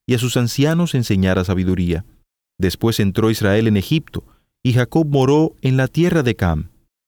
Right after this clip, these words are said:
y multiplicó su pueblo en gran manera, y lo hizo más fuerte que sus enemigos. Cambió el corazón de ellos, para que aborreciesen a su pueblo,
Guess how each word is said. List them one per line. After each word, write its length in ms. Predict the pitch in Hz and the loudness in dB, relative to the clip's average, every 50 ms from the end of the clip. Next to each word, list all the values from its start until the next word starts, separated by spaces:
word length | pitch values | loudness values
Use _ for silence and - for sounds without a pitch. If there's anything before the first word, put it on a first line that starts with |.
| _ _ _ | _ _ _
y 80 | 104 | 0
multiplicó 560 | 101 98 95 90 - 95 - 104 98 - 120 | 2 2 2 0 -2 -2 -2 -2 0 0 0
su 180 | 120 - 120 101 | 0 2 -2 -2
pueblo 280 | - - 120 127 123 120 | 0 2 2 2 2 2
en 80 | 107 101 | 0 0
gran 200 | 107 117 123 120 | 0 0 2 2
manera, 440 | 113 104 101 107 117 127 139 135 127 - - _ _ | 2 2 2 2 2 2 0 -2 -4 -6 -20 _ _
y 120 | _ 123 123 | _ 0 2
lo 100 | 123 131 | 2 2
hizo 220 | 156 - - 147 | 2 0 0 0
más 180 | 151 156 151 - | 0 0 -2 -2
fuerte 400 | - 143 151 170 170 - 175 156 | 0 2 2 2 2 0 -2 -2
que 100 | - 143 | -2 -2
sus 160 | - 131 123 | -2 0 0
enemigos. 600 | 127 123 123 123 117 92 82 80 80 78 - - - _ _ _ _ _ _ _ _ - | 0 0 2 2 2 0 0 0 -4 -6 -6 -14 -20 _ _ _ _ _ _ _ _ -6
Cambió 400 | - 90 85 85 82 95 104 117 | -2 0 0 2 2 2 2 2
el 80 | 120 | 2
corazón 440 | 113 - 107 98 92 - - 139 139 | 2 2 0 0 0 0 -2 0 2
de 200 | 117 107 107 127 | 2 2 2 2
ellos, 300 | 139 131 110 95 - - - _ _ _ _ _ _ | 2 0 0 -2 -4 -6 -16 _ _ _ _ _ _
para 180 | 123 123 123 | 0 0 0
que 80 | 117 127 | 0 0
aborreciesen 720 | 123 120 123 117 120 107 - - 156 156 165 - 156 139 | 0 0 2 0 0 -2 0 0 0 0 2 2 0 0
a 60 | 131 | 0
su 160 | 123 - 110 104 | 0 -2 -4 -2
pueblo, 420 | - 127 147 156 131 95 85 85 | 2 2 2 2 2 0 -2 -4